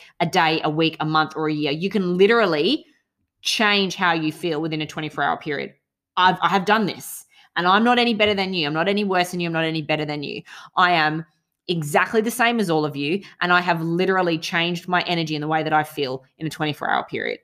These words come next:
simply because I made the conscious decision to do so. And that goes with anything really that even applies to what we're talking about in this podcast, which is relationships.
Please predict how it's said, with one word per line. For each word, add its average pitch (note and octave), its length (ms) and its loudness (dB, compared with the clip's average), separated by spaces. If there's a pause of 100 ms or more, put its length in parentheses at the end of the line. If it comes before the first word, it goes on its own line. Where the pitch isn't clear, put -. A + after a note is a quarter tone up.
(140)
simply G3+ 260 6
because F3+ 220 2
I F3 60 6
made D#3+ 220 0
the D#3+ 80 -2
conscious D#3+ 560 -4
decision D3 680 -6
to D#3+ 120 -8
do C#3 200 -4
so. - 320 -6 (840)
And E3+ 80 0
that F3 180 0
goes E3+ 300 4
with F3 200 0
anything F3 400 0
really C3+ 220 -4
that D3+ 240 2 (460)
even F3 200 4
applies D#3+ 500 2
to - 420 -6 (140)
what E3 220 0
we're E3+ 80 2
talking E3 200 -2
about D#3+ 120 4
in D#3+ 80 0
this E3 100 -4
podcast, A3 540 -2
which - 160 -6
is D3+ 160 -8
relationships. E3+ 800 -4